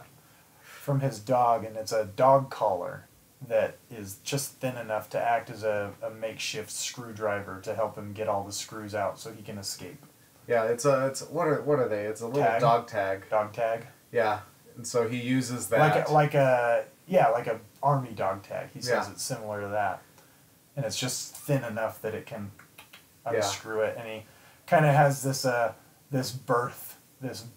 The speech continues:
Speaker 1: shit man birth.
Speaker 2: <laughs>
Speaker 1: And he, you know, crawls out of the bottom of the porta potty, and he's just mud man covered in all that muck. And he, it's kind of the, uh,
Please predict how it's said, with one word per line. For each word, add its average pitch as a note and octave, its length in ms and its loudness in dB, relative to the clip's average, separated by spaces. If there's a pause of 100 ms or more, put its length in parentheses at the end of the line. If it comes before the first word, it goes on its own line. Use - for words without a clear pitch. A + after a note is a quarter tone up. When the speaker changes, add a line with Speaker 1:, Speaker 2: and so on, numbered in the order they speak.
(380)
Speaker 1:
shit D#3 360 -2
man C#3 340 2
birth. B2 460 -4 (540)
Speaker 2:
<laughs> E4 160 2 (140)
Speaker 1:
And C#3+ 240 6
he, C3+ 240 4 (180)
you F3+ 80 2
know, D#3 200 6 (340)
crawls F3 500 10
out E3 200 10
of D#3+ 40 4
the D#3+ 60 4
bottom D#3 420 10
of D3+ 80 6
the C#3+ 80 2
porta D3 300 2
potty, C#3+ 340 6
and C#3 120 0
he's C3+ 120 -2
just D3 180 -2
mud C#3 420 6
man C3 400 -4
covered C3+ 360 0
in B2+ 220 -10 (360)
all B2+ 260 4
that B2 340 -2
muck. B2 320 -6 (420)
And C#3 140 2
he, C3 300 0 (420)
it's F3 180 2
kind D#3+ 240 6
of C#3 160 6
the, C#3 240 6
uh, B2+ 260 8